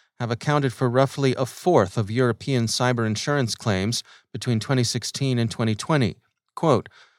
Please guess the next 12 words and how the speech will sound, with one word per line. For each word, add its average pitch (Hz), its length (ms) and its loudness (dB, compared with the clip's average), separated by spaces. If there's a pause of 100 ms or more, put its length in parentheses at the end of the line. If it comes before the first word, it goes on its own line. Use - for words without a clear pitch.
(180)
"Ransomware 151 540 2
claims 160 420 4
accounted 147 420 2
for 135 120 0
thirty-two 165 480 -2
percent 120 400 0
of 101 60 -2
cyber 113 360 2
claims 117 480 -2
in 117 140 -2
twenty 117 240 0
twenty. 120 380 0